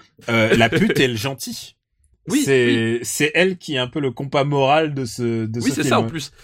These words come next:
Speaker 2: Et c'est, et, et, et, et effectivement, c'est, c'est la seule, et elle,
Speaker 1: Qui
Speaker 2: elle,
Speaker 1: manque
Speaker 2: elle
Speaker 1: de
Speaker 2: est
Speaker 1: se faire
Speaker 2: purement
Speaker 1: violer, qui manque de se faire violer une ou deux
Speaker 2: Oui,
Speaker 1: fois dans
Speaker 2: bien
Speaker 1: le film.
Speaker 2: sûr, ouais.
Speaker 1: Ouais. Non,
Speaker 2: Ouais,
Speaker 1: non,
Speaker 2: bien
Speaker 1: mais
Speaker 2: sûr, ouais. Et, et effectivement, et c'est elle, euh,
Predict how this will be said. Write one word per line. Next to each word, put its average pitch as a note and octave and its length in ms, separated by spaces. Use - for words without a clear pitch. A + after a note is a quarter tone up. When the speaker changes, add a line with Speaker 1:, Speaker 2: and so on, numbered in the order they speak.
Speaker 2:
Et D3 60
c'est, D3 120
et, E3+ 220
et, E3 160
et, E3 220
et C#3 140
effectivement, D#3+ 340
c'est, - 240
c'est - 160
la C#3+ 100
seule, G#3 360
et C#3 140
elle, B2+ 260
Speaker 1:
Qui E3+ 200
Speaker 2:
elle, D#3 60
Speaker 1:
manque F#3 240
Speaker 2:
elle E3+ 60
Speaker 1:
de C#3 40
Speaker 2:
est C3 40
Speaker 1:
se - 60
faire E3 180
Speaker 2:
purement D3 160
Speaker 1:
violer, D3 180
qui - 140
manque D3+ 200
de D3+ 80
se A#2+ 140
faire B2 140
violer B2 240
une D3+ 180
ou D3+ 60
deux C#3+ 80
Speaker 2:
Oui, A#3+ 100
Speaker 1:
fois - 120
dans A#2+ 80
Speaker 2:
bien C3 80
Speaker 1:
le C#3 40
film. B2+ 140
Speaker 2:
sûr, - 160
ouais. A2+ 60
Speaker 1:
Ouais. G#2+ 40
Non, - 0
Speaker 2:
Ouais, A#2+ 180
Speaker 1:
non, C#3 120
Speaker 2:
bien F3 100
Speaker 1:
mais F#3 100
Speaker 2:
sûr, D#3+ 200
ouais. A#2 120
Et, A#2+ 80
et - 20
effectivement, D#3 380
et D3 80
c'est D#3+ 180
elle, F#3 160
euh, C#3+ 120